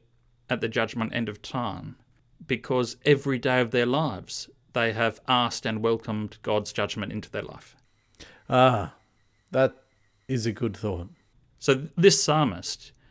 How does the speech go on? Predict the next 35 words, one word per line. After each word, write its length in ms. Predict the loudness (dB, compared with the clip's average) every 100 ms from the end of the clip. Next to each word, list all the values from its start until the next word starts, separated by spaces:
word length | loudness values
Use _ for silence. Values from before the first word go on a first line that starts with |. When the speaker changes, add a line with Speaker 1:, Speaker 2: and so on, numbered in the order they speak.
| -20 -12
Speaker 1:
saying, 200 | -6 -2
"God, 180 | -2 0
please, 540 | 2 2 0 -10 -14 _ -20 _ _ -12
I 60 | 0
need, 180 | 0 2
I 80 | 2
need 180 | 2 0
help. 240 | -4 -10
Can 120 | -6
you 80 | -2
do 120 | 0
it 80 | 0 2
early? 360 | 2 0 -8 -20 _ _ _ -8
Send 260 | -2 2
Speaker 2:
Mm. 40 | 6
Speaker 1:
someone 320 | 6 6 6
righteous. 680 | 4 4 0 -8 -8 -8 -12 _ _ _ _ -4
Send 200 | -2 2
someone 260 | 2 2
righteous 480 | 4 4 4 -2 -6
to 100 | -4
strike 460 | -6 2 2 2 -2
me. 140 | -4
I'll 120 | 0 -2
count 340 | 2 2 4
it 100 | 2
as 260 | 2 0 -2
an 160 | 0
anointing. 720 | 2 2 0 2 0 -4 -8 -14 -20 -20 -20 _ -4
Um, 300 | 0 2 8
Speaker 2:
Yeah. 400 | 10 10 8 0 _
Speaker 1:
do 140 | 10 10
it 100 | 10
now, 300 | 8 8 4
God. 240 | 2 -6